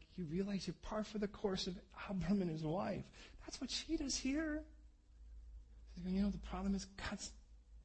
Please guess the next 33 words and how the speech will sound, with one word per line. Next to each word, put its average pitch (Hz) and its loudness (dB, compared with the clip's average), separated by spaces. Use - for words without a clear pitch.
well, 156 -6
it's - -4
you. 151 8
The 120 -2
promise 190 0
is 160 0
all 170 0
you." 143 4
But 120 2
we 165 8
forget 190 4
the 214 6
fact 151 4
that 151 8
in 156 4
all 156 8
of 147 6
this, 147 4
God 202 2
created 156 8
man 170 6
and 143 6
woman 175 8
and 127 10
made 160 10
them 127 6
husband 147 4
and 127 8
wife, 143 6
and 143 6
he 147 10
blessed 160 4
that. 95 0